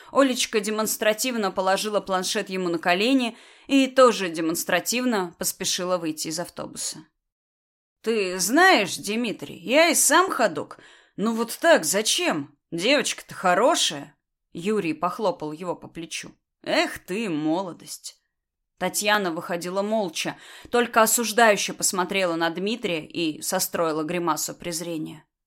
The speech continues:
«Хорошо, хоть не плюнула», произнёс Дмитрий. «Показалось, что дождя и слюны мне уже не избежать». «Всё правильно, Дмитрий Иванович. Предлагаю вечером поужинать и отметить вашу свободу», хохотала Ника.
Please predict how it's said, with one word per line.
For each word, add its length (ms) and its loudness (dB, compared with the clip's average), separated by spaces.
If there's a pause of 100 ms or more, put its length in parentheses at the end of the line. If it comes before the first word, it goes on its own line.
(480)
«Хорошо, 400 -6
хоть 240 -4
не 140 4
плюнула», 580 -6 (360)
произнёс 480 -4
Дмитрий. 520 -12 (320)
«Показалось, 640 4
что 340 -2
дождя 440 0
и 20 -2
слюны 380 -2
мне 200 -4
уже 200 -8
не 160 -2
избежать». 600 -10 (840)
«Всё 260 2
правильно, 540 4
Дмитрий 440 -4
Иванович. 520 -6 (420)
Предлагаю 560 6
вечером 580 2
поужинать 760 2
и 160 0
отметить 580 0
вашу 280 2
свободу», 680 -2 (300)
хохотала 680 -4
Ника. 400 -8